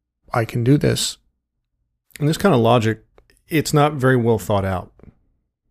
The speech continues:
Because if we took that same, "Oh, I could will myself to stop, therefore I should be able to keep it stopped,"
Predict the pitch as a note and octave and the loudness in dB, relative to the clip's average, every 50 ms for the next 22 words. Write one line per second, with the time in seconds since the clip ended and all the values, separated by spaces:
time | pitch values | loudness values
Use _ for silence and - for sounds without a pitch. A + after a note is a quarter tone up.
0 | _ _ _ _ _ _ _ _ _ _ - A2 G2+ - B2+ A#2 G#2 A#2 - A#2+ | _ _ _ _ _ _ _ _ _ _ -10 -10 -4 -2 -2 -2 -2 -2 -2 -2
1 | A#2+ A2+ G#2+ - _ - C3 C3 - - A#2+ G#2+ - - - - - A#2+ A2+ A#2 | -2 -2 -4 -6 _ -2 -2 -2 0 0 -2 -2 -2 -4 -8 -6 -2 0 0 2
2 | A2+ A2 G#2 F#2+ F2+ - _ _ _ _ _ - _ _ _ _ _ _ _ _ | 2 0 -2 -4 -6 -12 _ _ _ _ _ -20 _ _ _ _ _ _ _ _
3 | _ _ _ _ - B2+ A#2 A2 G#2 G#2 - - G#2 G#2 A#2+ B2+ A#2+ A#2 G#2+ G2 | _ _ _ _ 0 2 2 2 2 0 -4 -4 -2 0 2 2 2 0 0 -2
4 | - - G#2 F#2+ - - - - - - C#3 D3 C3+ G2+ G2 - - _ _ _ | -4 -4 -6 -6 -6 -8 -12 -12 -4 0 2 2 2 2 0 -2 -6 _ _ _
5 | _ _ _ _ A2+ A2 G2+ - A#2 G#2+ G2 F#2 F#2 - - G#2+ F#2+ - A2 G#2 | _ _ _ _ -6 -6 -6 -4 -4 -2 -2 -2 -4 -6 -8 -10 -8 -6 -4 -4
6 | G#2 F#2+ G2 G2 - - - G#2+ G2+ G2 G2 G#2+ - _ _ _ _ _ _ _ | -4 -4 -6 -10 -12 -10 -8 -6 -6 -6 -8 -12 -16 _ _ _ _ _ _ _
7 | _ _ _ _ _ _ _ - C#3+ D3+ D#3+ - - - - - G#2 F#2 F2+ F2+ | _ _ _ _ _ _ _ -4 -2 -2 -2 -4 -8 -10 -8 -4 -4 -4 -4 -4
8 | - - - - | -8 -12 -20 -20